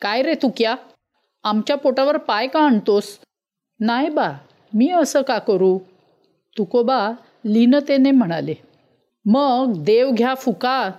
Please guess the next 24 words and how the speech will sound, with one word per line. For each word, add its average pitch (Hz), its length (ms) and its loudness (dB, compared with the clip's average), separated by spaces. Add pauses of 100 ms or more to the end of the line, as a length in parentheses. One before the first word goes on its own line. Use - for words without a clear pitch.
(160)
न 220 100 4
लगे 247 380 2
रुका 233 360 0
मोल 233 320 4 (120)
काही, 196 420 -2 (440)
असं 262 200 0
लोकांना 254 520 2
खोटं 214 260 -2
का 311 140 -2
सांगतोस?" 240 720 -2 (580)
दुसऱ्या 185 380 0
भिक्षुकानं 208 920 -2
रागारागानं 214 720 -2
विचारलं. 160 480 -4 (880)
"मी 262 340 2
तर 302 140 0
अडाणी 262 440 0
माणूस, 226 420 -2 (720)
मला 240 260 0 (120)
इट्टलच 277 640 -2
असं 262 240 0
काही 254 280 0
सांगायला 214 520 -2
सांगतो." 185 520 -6